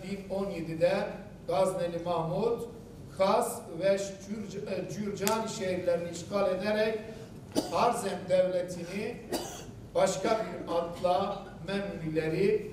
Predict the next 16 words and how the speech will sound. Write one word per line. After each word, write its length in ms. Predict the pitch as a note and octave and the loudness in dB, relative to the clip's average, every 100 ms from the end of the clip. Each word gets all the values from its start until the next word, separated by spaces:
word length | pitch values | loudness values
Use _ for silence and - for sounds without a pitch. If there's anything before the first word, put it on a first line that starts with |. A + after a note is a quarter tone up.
| - | -6
Memuniler 800 | D#3+ F3+ F#3+ - F#3 G#3 A3 A3 | -4 -2 -4 -4 -2 2 4 4
devletini 680 | E3+ E3 D#3 D#3 E3 F#3 G3+ - | 4 2 -2 -4 -6 -8 -8 -6
tarihin 500 | F3 E3 E3 D#3 F#3+ | -4 -2 -2 -4 -6
sayfalarındaki 1200 | - - D#3+ D#3 D#3+ D#3 D#3 D#3 D3+ D#3 D3+ - F3+ | -8 -8 -6 -6 -4 -4 -4 -4 -6 -6 -6 -6 -6
yerine, 240 | - D3+ D#3+ - G3+ E3 | -4 -6 -8 -8 -8 -6
yerine 280 | D#3+ D#3 E3+ | -4 -4 -4
gönderir. 520 | D#3+ D3+ C#3+ C3+ B2+ A#2+ A2 - - - - - - - - - - - | -6 -8 -8 -8 -8 -10 -14 -14 -16 -16 -16 -16 -16 -16 -16 -16 -10 2
Gazneli 500 | A3 D4 - C4+ B3+ | 6 6 4 -2 -2
Mahmud 540 | B3 A3+ A#3 D4 D#4 D#4 - - - - - - | 0 0 2 -2 -4 -8 -12 -16 -16 -16 -10 -2
meclise 720 | G#3+ G#3+ - - C4+ C#4+ - | 2 2 -2 0 6 6 4
üye 120 | B3 | 2
olan 420 | B3+ A#3 A#3+ B3 G#3 | 2 4 0 -2 -4
bilginlerle 800 | G#3 G#3+ A3+ B3+ C4 G#3 G3 | -6 -6 -4 0 2 2 2
birlikte 680 | F#3+ F#3 F#3+ - A3+ A#3 - | 0 -6 -6 0 2 2 0
ülkesine 360 | E3 F3+ - G3 | -4 -4 -2 -2
döndü. 540 | G3 E3+ D#3+ D3+ C#3 | -2 -2 -6 -6 -8